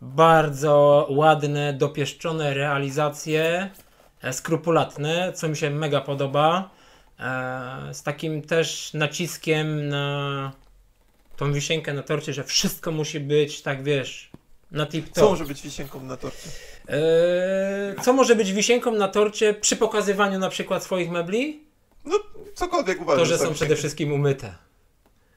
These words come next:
Speaker 2: O,
Speaker 1: Czyli,
Speaker 2: prezencja.
Speaker 1: e, odbierasz, odbierasz, r-, e, przygotowujesz sobie, e, meble do prezentacji, robisz sobie zdjęcia, oglądasz sobie te zdjęcia, patrzysz na samym środku frontu, paluch.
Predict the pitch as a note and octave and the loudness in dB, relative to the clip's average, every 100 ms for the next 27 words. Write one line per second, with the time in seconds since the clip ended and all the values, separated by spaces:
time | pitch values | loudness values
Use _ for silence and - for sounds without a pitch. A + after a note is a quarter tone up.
0 | _ _ _ _ - - D3 C#4 E4 E3 | _ _ _ _ -20 -10 -2 2 6 6
1 | D#3+ - - C#3+ D3 D3 D3 C#3+ C3+ D#3+ | 6 4 0 0 -2 -2 -2 -4 -2 -2
2 | D#3 F#3 G#3+ G3 E3+ - - D#3+ D#3 F#3 | 4 8 8 10 8 4 -6 -4 0 6
3 | D#3+ D3+ E3 D#3+ F#3+ D#3+ D#3 - G3 G3 | 6 4 0 0 2 -2 -4 -6 -2 -2
4 | G3 A3 G3+ F#3+ - E3 D#3+ D#3 D3+ D#3 | 2 4 4 4 -2 0 4 4 4 2
5 | D3+ D#3+ D3+ D3 F3 D#3+ D#3 C#3+ D3 D3 | 0 0 0 0 0 2 2 2 2 2
6 | D3 D3 C#3+ D#3 F#3+ F#3+ F#3+ E3+ D#3+ D3 | 2 0 0 2 2 0 -2 2 2 0
7 | C#3 D3 C#3 B2+ D3 G3 G3 F#3+ F3+ F3+ | -6 -4 -4 -4 -4 -4 -2 -2 -2 -4
8 | - - - D3+ F#3 F#3+ D#3+ - D#3+ D3 | -10 -16 -6 2 2 4 0 -2 -4 -4
9 | C#3+ A#2+ C#3+ F#3 F#3+ - E3+ D#3+ - - | -4 -8 -4 -2 -2 -2 -2 -4 -10 -20
10 | - - E3+ - D3 D#3+ D3+ B3+ G#3+ F#3 | -10 -2 -2 -2 -6 -4 2 4 4 4
11 | F#3+ G#3+ F#3 D3+ G3 G3 F#3+ F3 - _ | 6 6 4 2 4 4 4 2 0 _
12 | _ _ _ _ F3 D3+ G#2 - | _ _ _ _ 6 6 4 -6